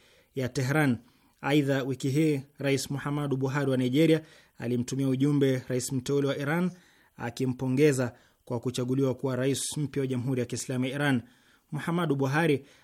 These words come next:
amesema katika ujumbe huo kwamba Ayatullah Ibrahim Raisi alistahiki kushinda uchaguzi wa rais nchini Iran. Buhari amesema mataifa mawili ya Iran na Nigeria yatafanya jitihada kubwa zaidi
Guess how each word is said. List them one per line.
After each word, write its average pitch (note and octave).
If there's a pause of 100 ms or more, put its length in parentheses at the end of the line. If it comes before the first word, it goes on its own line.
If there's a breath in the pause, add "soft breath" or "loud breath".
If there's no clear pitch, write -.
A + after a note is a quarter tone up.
(160 loud breath)
amesema C3+
katika -
ujumbe C#3
huo D3+
kwamba C#3+ (360)
Ayatullah C3+
Ibrahim C#3
Raisi C#3+ (320 loud breath)
alistahiki C3+
kushinda C#3+
uchaguzi B2+
wa A#2+
rais B2
nchini C#3
Iran. D3 (420 soft breath)
Buhari C#3 (300 loud breath)
amesema C3+
mataifa C#3+
mawili D3+
ya C3
Iran D3
na C#3+
Nigeria E3 (340 loud breath)
yatafanya C3+
jitihada C3
kubwa F#3
zaidi D3